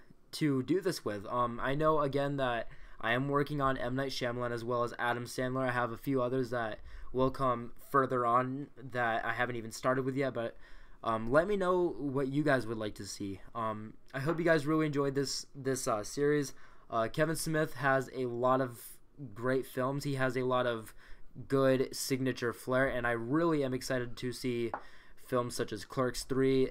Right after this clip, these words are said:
and Mallrats two, giving that they do get,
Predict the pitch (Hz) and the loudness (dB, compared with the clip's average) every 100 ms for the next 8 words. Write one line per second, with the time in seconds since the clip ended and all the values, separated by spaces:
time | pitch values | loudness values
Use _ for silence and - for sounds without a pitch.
0 | - 117 113 113 120 120 117 - - 127 | -2 -4 -4 0 0 2 0 -2 -2 -2
1 | 117 - 143 131 131 123 117 110 143 123 | -2 0 2 2 0 2 0 -2 -4 -2
2 | 117 104 123 117 110 107 110 | -2 -2 -2 -2 -2 -2 -4